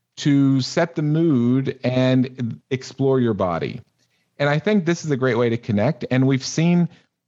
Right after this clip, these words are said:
we've seen studies that have shown that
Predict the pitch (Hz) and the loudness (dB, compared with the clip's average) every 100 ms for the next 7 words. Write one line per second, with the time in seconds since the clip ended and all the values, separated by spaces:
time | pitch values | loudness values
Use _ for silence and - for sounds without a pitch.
0 | _ 123 123 147 139 - 151 151 143 131 | _ -6 -2 0 -2 -2 -2 0 0 -2
1 | 120 117 - 127 120 127 139 113 107 104 | -2 -4 -4 0 2 2 2 0 0 0
2 | 98 | -4